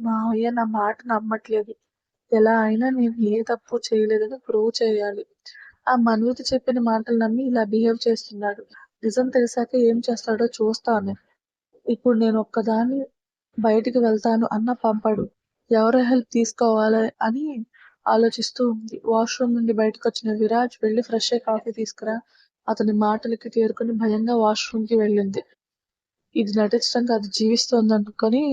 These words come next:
రెడీ అయ్యాడు. మోగుతున్న ఫోన్ లిఫ్ట్ చేయగానే అట్నుండి రామకృష్ణ గారు, "రాజు, ఎన్నిసార్లు ఫోన్ చేయాలరా, లిఫ్ట్ చేయవేంటి, ఇంకా నిద్ర లేవలేదా?" "అది పెదనాన్న,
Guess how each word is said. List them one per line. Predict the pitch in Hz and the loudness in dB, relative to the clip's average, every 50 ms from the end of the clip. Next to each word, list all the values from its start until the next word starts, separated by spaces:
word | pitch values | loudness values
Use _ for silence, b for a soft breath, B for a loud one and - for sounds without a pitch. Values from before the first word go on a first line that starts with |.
| 247 226 | 2 2
రెడీ | 220 220 220 226 233 | 4 4 6 6 6
అయ్యాడు. | 226 220 220 220 214 208 208 _ _ _ _ B B B B B B - _ _ _ _ _ _ - | 6 6 4 4 4 2 0 _ _ _ _ B B B B B B -20 _ _ _ _ _ _ -2
మోగుతున్న | 247 247 247 247 247 240 247 240 240 | 2 2 4 4 4 2 2 2 0
ఫోన్ | 240 - - 233 233 233 | 0 0 2 2 4 4
లిఫ్ట్ | 226 226 220 - | 2 2 0 0
చేయగానే | - 240 226 226 220 220 220 220 254 269 | 2 2 4 4 4 2 2 2 2 2
అట్నుండి | 247 214 - - 226 220 226 | 2 0 -2 -2 0 0 2
రామకృష్ణ | 220 220 214 214 220 226 - 220 - - - 214 | 2 4 2 2 0 -2 -6 -6 -8 -8 -6 -4
గారు, | 208 214 220 233 240 | -2 0 2 2 2
"రాజు, | - 233 214 208 202 208 247 | 2 2 0 0 0 0 2
ఎన్నిసార్లు | 247 233 208 220 214 - 233 226 226 220 | 2 2 0 -2 -2 -2 -2 -2 -2 -2
ఫోన్ | - 233 220 214 220 | -2 0 0 0 -2
చేయాలరా, | - 220 214 208 208 202 208 226 262 B B B B B B B _ - | 0 0 2 2 2 0 0 -2 -4 B B B B B B B _ -2
లిఫ్ట్ | 220 220 - - | 0 0 0 0
చేయవేంటి, | - - 240 233 226 226 220 220 214 - 233 | 2 4 4 4 4 4 2 0 0 -2 -2
ఇంకా | 220 208 208 - 240 240 | -2 -2 -2 -2 0 0
నిద్ర | 220 214 202 196 220 220 | 0 0 0 0 0 2
లేవలేదా?" | 220 220 214 214 214 214 214 202 190 202 214 226 269 - _ _ _ _ _ _ _ _ _ _ _ _ _ _ _ _ _ _ _ _ _ _ _ _ _ _ _ _ _ _ _ _ _ _ _ _ _ _ _ - | 2 2 2 2 2 2 0 0 0 0 -2 -2 -4 -6 _ _ _ _ _ _ _ _ _ _ _ _ _ _ _ _ _ _ _ _ _ _ _ _ _ _ _ _ _ _ _ _ _ _ _ _ _ _ _ -4
"అది | 220 214 208 247 269 | -4 -2 0 0 0
పెదనాన్న, | 262 - 240 220 214 214 220 220 208 208 226 | 2 2 2 2 4 4 2 2 2 0 0